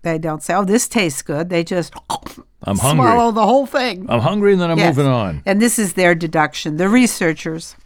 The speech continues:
Speaker 2: Okay.
Speaker 1: So, who knows? There you go. One taste salt.
Speaker 2: Oh, dear. All right, Marcia, switching to movies. What's the newest trend in Best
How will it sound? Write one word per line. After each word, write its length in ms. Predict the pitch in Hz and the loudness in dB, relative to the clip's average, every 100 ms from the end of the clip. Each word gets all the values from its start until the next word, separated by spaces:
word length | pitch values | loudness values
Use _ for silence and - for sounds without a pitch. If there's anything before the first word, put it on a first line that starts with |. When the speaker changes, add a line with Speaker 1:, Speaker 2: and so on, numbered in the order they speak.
| - - | -20 -6
Speaker 2:
Okay. 320 | 107 170 180 | -4 0 0
Speaker 1:
So, 220 | 156 147 - _ _ 214 | 2 0 -4 _ _ 0
who 80 | |
knows? 380 | 208 139 - - - - - - 107 - | 0 -2 -8 -18 -12 -10 -10 -10 -12 -6
There 160 | - 208 | 0 2
you 160 | 196 185 | 2 2
go. 180 | 165 | 0
One 260 | 135 185 226 | 0 2 2
taste 320 | 226 196 165 - | 0 -2 -2 -2
salt. 360 | 170 104 - - - - - - | -2 -2 -6 -20 -20 -20 -18 -8
Speaker 2:
Oh, 340 | - 73 113 | -2 0 2
dear. 480 | 95 95 87 85 98 - | 2 2 2 0 -6 -10
All 140 | - 208 | -2 0
right, 160 | 147 127 | 0 0
Marcia, 280 | 123 - | -2 0
switching 440 | 139 - 214 220 190 | -2 0 0 2 0
to 80 | 156 | 2
movies. 720 | 135 135 98 71 - - - _ _ | 4 2 2 -6 -10 -14 -16 _ _
What's 320 | - 190 247 - | -2 -2 -2 -2
the 160 | 175 | 0
newest 500 | 143 139 185 190 - | 2 2 4 2 -2
trend 360 | - 131 120 120 | -2 0 2 2
in 220 | 127 110 | 0 0
Best 440 | 92 101 123 - | 0 0 0 -6